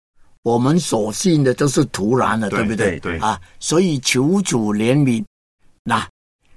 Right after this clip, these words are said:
Speaker 1: 耶稣爱你，为你的罪牺牲，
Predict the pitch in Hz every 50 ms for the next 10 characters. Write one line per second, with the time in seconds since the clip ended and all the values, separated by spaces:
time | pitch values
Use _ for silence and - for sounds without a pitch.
0 | - _ _ - 214 226 233 233 233 208 - - 233 208 208 214 - - - 220
1 | 214 180 165 147 135 127 120 117 113 123 139 156 - - _ _ _ _ _ _
2 | _ _ _ - - - 254 214 214 208 190 160 131 120 - 165 156 147 - -
3 | 247 226 214 196 165 139 127 127 - _ _ - - _ _ _ - - - -
4 | 233 233 196 - 240 220 233 -